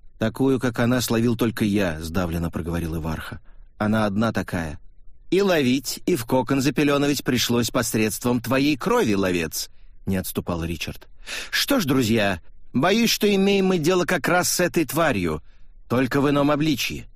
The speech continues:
Монахи её едва обуздали, и она им чуть весь монастырь не разнесла», напомнила чародейка Хюмель. «Может, они и раньше переделывали в ангелов всяких магических существ,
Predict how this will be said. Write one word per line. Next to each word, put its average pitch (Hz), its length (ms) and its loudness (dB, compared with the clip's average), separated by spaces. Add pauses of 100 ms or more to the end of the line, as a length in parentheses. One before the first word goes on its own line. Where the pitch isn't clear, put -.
(280)
Монахи 123 500 2
её 139 260 4
едва 131 300 2
обуздали, 135 680 2 (260)
и 110 80 2
она 147 260 4
им 180 120 2
чуть 160 220 2
весь 175 200 2
монастырь 180 580 2 (120)
не 165 160 4
разнесла», 147 580 2
напомнила 104 540 2
чародейка 104 500 0
Хюмель. 87 480 -4 (420)
«Может, 120 360 0
они 147 220 2
и - 20 4
раньше 147 320 0
переделывали 127 560 4
в 113 80 2
ангелов 117 340 2
всяких 123 400 -2 (280)
магических 127 640 0
существ, - 540 -2